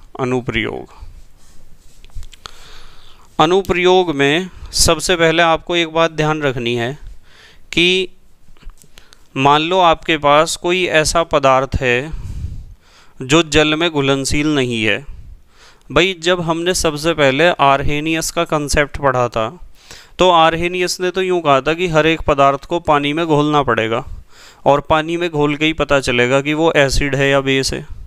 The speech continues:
भाई, पानी में घोलने पर जो एच पॉजिटिव रिलीज करेगा वो एसिड है और जो ओएच नेगेटिव रिलीज करेगा वो बेस है। इसका मतलब जो पदार्थ पानी में घुलते हैं उनका नेचर तो हमें पता चल जाएगा,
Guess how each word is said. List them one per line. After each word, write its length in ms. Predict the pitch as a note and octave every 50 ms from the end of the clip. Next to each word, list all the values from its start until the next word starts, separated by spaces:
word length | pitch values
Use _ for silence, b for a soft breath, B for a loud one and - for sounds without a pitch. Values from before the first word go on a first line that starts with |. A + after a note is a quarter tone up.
| - B B B B B B B B B B -
भाई, 120 | C#3+ D#3+
पानी 320 | D#3+ - D#3+ D#3 D#3 D#3+ E3+
में 120 | F3 F3+ F3
घोलने 320 | D3+ D3 C#3+ C#3+ D3 D3+
पर 180 | D3 E3 E3 E3
जो 180 | E3 F#3 F3+ -
एच 180 | - D3+ D3 -
पॉजिटिव 500 | - - D3+ D3+ D3 D#3 D#3 D#3+ E3 E3+ D#3+
रिलीज 360 | D#3 D#3+ D#3+ D#3+ E3 D#3+ D3+
करेगा 340 | C#3+ D#3+ D#3 D#3 D#3+ D#3 D#3+
वो 160 | D#3+ D#3 C#3 A#2+
एसिड 340 | A#2+ A#2+ - - C#3+ C#3 C#3
है 220 | D3 C#3+ D3 D3+ - - - b b b b b b b b
और 140 | C#3 C#3+ C#3+
जो 180 | C#3+ D#3 E3+ - -
ओएच 340 | D#3 D3+ D#3 E3 D#3 - D3+
नेगेटिव 400 | D3+ D3 D3 D#3 D3 D#3+ E3 D#3+
रिलीज 340 | C#3+ D3 D3 D3+ D3+ D3 C#3+
करेगा 320 | D3+ D3+ D3 C#3+ C3 B2
वो 160 | A#2+ A#2 A#2 A2+
बेस 300 | A#2+ B2 B2 B2+ B2 C#3
है। 120 | C#3 D3 -
इसका 260 | D3 - - - E3+ E3
मतलब 380 | D#3+ D3+ D#3 E3 F3 E3+ D#3+ D3
जो 220 | C3 C#3+ E3 E3
पदार्थ 380 | D#3 D#3+ D3+ D#3 D#3 D#3 E3 - -
पानी 260 | - D#3 D3+ D3+ D3+
में 140 | D#3 E3 E3+ D#3
घुलते 380 | C#3+ C#3 C3+ C3 - D3 C#3+
हैं 220 | C#3 C#3 C#3 D3+ D3+ - B B B B B B B B B -
उनका 320 | C#3+ C#3+ D#3 D3+ E3 F3 E3+
नेचर 360 | E3+ D#3+ D3+ - D#3+ D#3 D3+
तो 140 | D3+ F3 E3+
हमें 200 | D#3+ D3+ D#3+ E3+
पता 220 | E3 D#3 - D3 C3+
चल 240 | - C3 A#2 A2+ A2
जाएगा, 360 | A2+ A2 A2 A2 A2+ A#2+